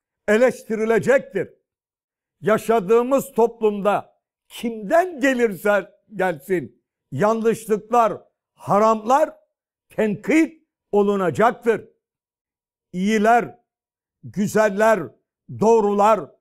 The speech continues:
gösterilecek ve onlara yönlendirme yapılacaktır. Siz bunu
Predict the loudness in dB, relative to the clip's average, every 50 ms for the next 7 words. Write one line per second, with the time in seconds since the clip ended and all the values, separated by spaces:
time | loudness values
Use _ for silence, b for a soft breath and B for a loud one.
0 | _ _ _ _ _ -10 -4 -2 -2 -2 -2 -4 -4 -2 0 0 0 0 0 0
1 | 0 0 0 0 0 -2 -6 _ _ _ _ _ _ -4 -2 -2 -2 0 -2 -4
2 | -4 -4 -2 0 0 2 2 2 0 -2 -6 _ _ _ -12 -8 -2 0 0 0
3 | 0 0 -2 -2 -2 -2 -2 0 0 0 0 2 2 2 2 2 0 -2 -2 0
4 | 0 0 0 0 -2 -2 -4 -8 -14 -14 -14 _ _ _ _ _ _ _ _ _
5 | _ _ _ -8 -4 -4 -2 -2 -4 -12 _ _ _ _ _ -4 -2 0 0 0
6 | 0 0 -2 -4 -8 _